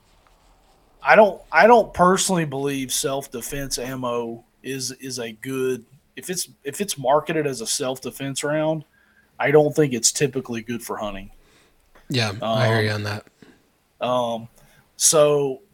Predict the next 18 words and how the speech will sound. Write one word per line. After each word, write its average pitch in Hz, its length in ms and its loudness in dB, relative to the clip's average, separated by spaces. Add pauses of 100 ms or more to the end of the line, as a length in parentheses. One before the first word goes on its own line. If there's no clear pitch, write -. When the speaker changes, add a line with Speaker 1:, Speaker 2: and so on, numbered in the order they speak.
(200)
Speaker 1:
generally 175 600 6
it's 143 140 0
gonna 156 240 -2
be 135 360 -2
somewhere 143 720 0
in 139 160 -8
the 135 80 -8
middle 131 380 -4
between 131 360 -8
your 120 160 -10
target 151 400 4
rounds, 143 520 -4
which 131 200 -8
are 117 360 -4
a 120 60 -8
full 139 220 -6
metal 131 260 -8
jacket, 139 540 -4